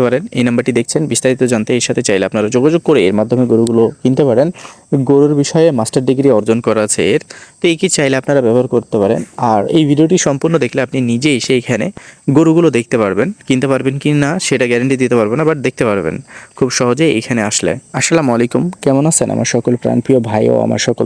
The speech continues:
কলিজার টুকরার বন্ধুরা? আশা করছি আপনারা সকলেই ভালো আছেন। আলহামদুলিল্লাহ, আমরাও ভালো আছি আপনাদের দোয়া এবং ভালোবাসায়, যে কারণে আপনাদেরকে আমরা আজকে নিয়ে আসছি আমাদের বাংলাদেশ বর্ডার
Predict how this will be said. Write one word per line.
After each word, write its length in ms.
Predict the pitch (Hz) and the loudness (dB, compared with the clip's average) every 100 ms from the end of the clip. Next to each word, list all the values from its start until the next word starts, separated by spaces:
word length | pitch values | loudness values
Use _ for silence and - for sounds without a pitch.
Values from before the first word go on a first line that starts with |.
| 110 | 0
কলিজার 280 | 123 131 - | 0 0 -2
টুকরার 260 | 143 151 131 | -2 -2 -2
বন্ধুরা? 300 | 120 113 143 165 - - - - | -2 -4 -6 -8 -12 -20 -16 -8
আশা 140 | 143 190 | -2 0
করছি 160 | 180 - 170 | 0 0 0
আপনারা 180 | 170 170 | 0 0
সকলেই 280 | 175 185 180 127 | 0 2 2 0
ভালো 120 | 104 110 | -2 -2
আছেন। 160 | - 87 - | 0 -2 -2
আলহামদুলিল্লাহ, 540 | - 139 117 117 131 131 | -2 -2 0 -2 -2 0
আমরাও 200 | 127 123 117 | 0 0 0
ভালো 120 | 104 | 0
আছি 120 | 107 120 | 0 -2
আপনাদের 240 | 117 120 117 | -2 -2 0
দোয়া 140 | 120 113 117 | 0 2 4
এবং 140 | 113 113 98 | 2 2 0
ভালোবাসায়, 420 | 85 90 - - - - - - 127 | 0 0 -2 -6 -8 -16 -14 -4 0
যে 80 | 143 | 2
কারণে 220 | 165 156 147 | 2 0 0
আপনাদেরকে 360 | 131 123 120 - 123 | -2 -2 -2 -2 -2
আমরা 160 | 123 120 113 | 0 0 -2
আজকে 180 | 113 135 127 | -2 0 2
নিয়ে 120 | 139 | 2
আসছি 160 | 156 - 113 | 0 0 0
আমাদের 200 | 110 123 131 | 0 0 0
বাংলাদেশ 320 | 101 107 117 123 117 | -2 0 -2 0 0
বর্ডার 220 | 104 | 0